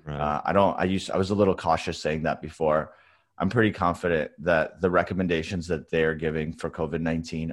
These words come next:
Speaker 2: are not working. I think it's obvious.
Speaker 1: Yeah.
Speaker 2: And to continue to give the same recommendations when they're not working is ridiculous.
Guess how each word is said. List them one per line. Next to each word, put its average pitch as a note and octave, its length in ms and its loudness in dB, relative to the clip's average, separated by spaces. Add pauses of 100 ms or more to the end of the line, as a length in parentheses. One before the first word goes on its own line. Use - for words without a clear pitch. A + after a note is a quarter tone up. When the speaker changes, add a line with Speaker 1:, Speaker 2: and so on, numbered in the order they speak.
Speaker 2:
are D#2 160 -2
not D2+ 240 -2
working. D#2+ 440 -4
I - 40 -6
think D#2+ 220 -8
it's - 120 -10 (120)
obvious. D#2 540 -4 (380)
Speaker 1:
Yeah. D2+ 300 -10
Speaker 2:
And D#2+ 320 -2 (560)
to F#2 220 0
continue F#2+ 580 0
to F2+ 200 -6
give E2+ 200 -2
the E2 80 -4
same F2 240 0
recommendations E2 680 -2
when E2+ 100 0
they're D#2+ 140 0
not E2 220 2
working D#2+ 380 -4
is D#2+ 260 -10
ridiculous. D2+ 720 -4